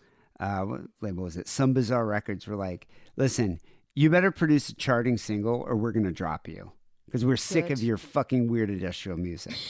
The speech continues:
Speaker 1: Like, we
Speaker 2: Yeah,
Speaker 1: want
Speaker 2: that would be
Speaker 1: something,
Speaker 2: me. <laughs>
Speaker 1: we want something with a beat. So they ended up doing a, uh, a, a track called "I Want You," which is kind of like a disco type dance song, definitely with, like, a dance type beat.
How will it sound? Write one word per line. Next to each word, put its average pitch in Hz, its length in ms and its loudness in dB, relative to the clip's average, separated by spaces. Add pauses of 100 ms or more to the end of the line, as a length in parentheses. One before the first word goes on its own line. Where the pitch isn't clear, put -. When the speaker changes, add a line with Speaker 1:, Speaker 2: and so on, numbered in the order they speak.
(380)
Speaker 1:
Like, 160 160 8
we 156 80 12
Speaker 2:
Yeah, 151 100 10
Speaker 1:
want 156 220 8
Speaker 2:
that - 100 8
would 156 180 4
be 147 60 2
Speaker 1:
something, 127 180 6
Speaker 2:
me. 233 400 0 (140)
<laughs> 494 160 -4
Speaker 1:
we 156 160 6
want 165 320 4
something 151 360 6
with 131 140 6
a 123 60 4
beat. 110 420 0 (440)
So 165 160 4
they 151 180 8
ended 175 180 8
up 139 240 2
doing 147 680 6
a, 120 300 4
uh, 95 400 2
a, 110 220 -2
a 98 100 -4
track 143 420 4
called 127 220 2
"I 127 120 2
Want 120 460 2
You," 98 220 0
which 101 240 -4
is 135 100 0
kind 196 260 4
of 254 80 0
like 202 140 4
a 147 80 6
disco 139 1000 4
type 131 360 0
dance 117 360 0
song, 147 500 0 (380)
definitely 170 380 4
with, 156 160 4
like, 143 140 4
a 131 60 2
dance 127 380 4
type 113 280 0
beat. 117 400 0